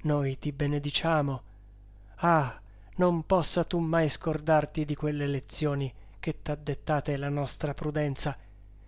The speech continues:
e possan queste preservarti da quell'abisso che vediamo aprirtisi sotto i piedi. Spirarono nel pronunziar queste ultime voci. Candido durò gran fatica a far ritornare in sé Zenoide.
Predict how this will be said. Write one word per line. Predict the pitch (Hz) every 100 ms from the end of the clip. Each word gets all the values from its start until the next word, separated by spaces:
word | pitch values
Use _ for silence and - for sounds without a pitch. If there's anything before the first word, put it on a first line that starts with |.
| -
e | -
possan | - 208 180 196 180
queste | 214 185 - 180
preservarti | - 170 - 160 156 175 156 - 156
da | 151
quell'abisso | 160 143 139 139 131 - 135 - - -
che | -
vediamo | 147 139 143 135 139
aprirtisi | 135 143 135 - 139 -
sotto | 139 139 - 139
i | 139
piedi. | 143 147 143 139 120 - - - - - - - - - - - - -
Spirarono | - - - 156 143 143 139 135 135
nel | 135 135
pronunziar | - 139 135 131 127 - 147 135
queste | - 131 - 139
ultime | 139 143 - 143 139
voci. | 143 131 - 147 - - - - - - - - - - -
Candido | - 214 196 185 180 190
durò | 180 196 180
gran | 185 196 180
fatica | - 175 156 - 131
a |
far | - 147 151
ritornare | 151 156 151 151 147
in | 143
sé | - 160 147
Zenoide. | 156 147 156 151 147